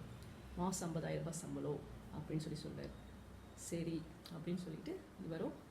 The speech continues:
ஆ, எல்லாம் தன்னுடைய பயோடேட்டா எல்லாத்தையும் கொடுத்துட்டு வெயிட் பண்றாரு. ஒரு மாதம் கழித்து அவருக்கு வந்து, ஆ, கால் வருது, "இந்த மாதிரி உங்களுடைய வேலை கன்ஃபார்ம் ஆயிடுச்சு தாய்லாந்துல, நீங்க இன்னும் ஒரு மாசத்துல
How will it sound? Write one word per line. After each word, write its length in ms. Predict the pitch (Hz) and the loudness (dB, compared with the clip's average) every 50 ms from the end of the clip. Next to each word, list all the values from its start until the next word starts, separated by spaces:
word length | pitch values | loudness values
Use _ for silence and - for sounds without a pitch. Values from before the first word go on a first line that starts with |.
| - - 196 | -12 -10 -8
ஆ, 320 | 196 175 165 156 160 151 | -6 -4 -4 -4 -2 0
எல்லாம் 220 | 156 156 160 160 156 | 2 2 2 4 2
தன்னுடைய 400 | 160 156 156 156 151 151 156 151 | 2 2 2 2 4 4 4 6
பயோடேட்டா 280 | 156 151 156 156 151 | 6 6 4 4 2
எல்லாத்தையும் 320 | 156 156 151 151 160 151 156 | 2 2 2 2 0 0 0
கொடுத்துட்டு 240 | 143 - 151 - | 0 0 0 0
வெயிட் 220 | 214 180 160 - - | 0 0 0 -2 -4
பண்றாரு. 240 | 156 156 - 151 151 151 - - - - - - - | -4 -4 -4 -4 -4 -4 -6 -8 -10 -12 -12 -4 2
ஒரு 160 | 190 196 233 | 2 4 6
மாதம் 380 | 240 233 226 226 226 233 226 - | 6 4 4 2 2 0 0 0
கழித்து 400 | 180 175 170 175 - 254 311 302 - | 0 -2 -2 0 0 0 0 0 0
அவருக்கு 360 | 185 160 156 156 156 156 - | 0 0 2 2 0 0 0
வந்து, 300 | 156 151 170 170 - - - - - - - - - - - - - - - - 156 | 2 2 2 2 0 -2 -2 -6 -10 -12 -12 -12 -12 -12 -12 -14 -14 -12 -6 -2 0
ஆ, 40 | 151 151 | 0 4
கால் 240 | - 170 175 175 165 | 6 6 8 8 8
வருது, 140 | 160 160 156 | 6 4 4
"இந்த 120 | 156 160 | 4 4
மாதிரி 280 | 160 160 170 180 175 175 156 175 | 4 2 2 2 0 0 0 0
உங்களுடைய 360 | 160 151 156 151 151 151 151 | 2 4 4 6 6 4 2
வேலை 280 | 147 156 156 165 220 | 2 2 2 2 0
கன்ஃபார்ம் 560 | 254 - - - - 160 160 160 180 165 160 156 | -2 -4 -6 -4 -2 -2 0 0 0 2 2 2
ஆயிடுச்சு 260 | 151 151 - - 160 | 0 0 -2 -2 0
தாய்லாந்துல, 460 | 156 151 147 147 143 143 143 156 160 - - - - - - | 2 2 2 2 0 0 2 2 0 0 -2 -8 -10 -6 -2
நீங்க 160 | 185 170 170 | 0 2 4
இன்னும் 200 | 170 175 185 170 | 6 6 6 6
ஒரு 140 | 165 185 175 | 6 4 4
மாசத்துல 440 | 170 175 170 - 175 - 175 202 | 4 4 2 2 0 0 0 0